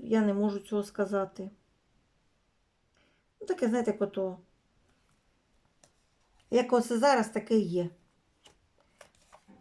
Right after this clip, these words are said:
Але десь коло води, на воді щось там може статися біля вас.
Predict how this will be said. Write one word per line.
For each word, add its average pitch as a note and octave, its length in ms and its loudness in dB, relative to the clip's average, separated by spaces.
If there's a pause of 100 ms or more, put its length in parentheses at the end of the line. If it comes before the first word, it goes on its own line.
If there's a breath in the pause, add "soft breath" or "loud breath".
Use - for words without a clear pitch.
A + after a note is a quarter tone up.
(160)
Але C4+ 280 4
десь A#3+ 260 0
коло A#3 300 2
води, A3 360 0
на A3+ 140 2
воді G3+ 380 0
щось G#3+ 220 -6
там G3+ 180 -2
може F#3+ 220 -4
статися G#3+ 680 -8 (580)
біля G#3+ 240 4
вас. F#3+ 280 -2